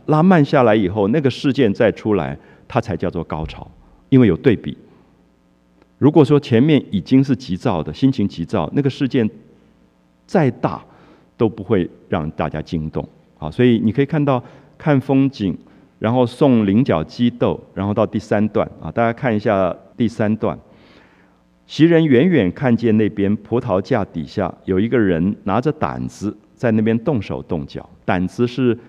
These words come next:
用鸡毛做的，我们叫鸡毛掸子，就是赶东西的。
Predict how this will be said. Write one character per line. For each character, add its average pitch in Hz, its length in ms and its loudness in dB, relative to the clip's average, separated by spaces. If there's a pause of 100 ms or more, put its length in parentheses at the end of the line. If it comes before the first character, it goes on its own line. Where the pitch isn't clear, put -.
(120)
用 117 280 0
鸡 165 220 -2
毛 95 260 0
做 98 220 0
的， 80 120 -6 (140)
我 - 80 -10
们 85 80 -4
叫 104 100 -2
鸡 135 200 -2
毛 90 180 0
掸 65 240 -8
子， - 180 -18 (600)
就 127 100 -2
是 123 140 -2
赶 78 280 -4
东 123 200 2
西 151 260 -6
的。 143 100 -2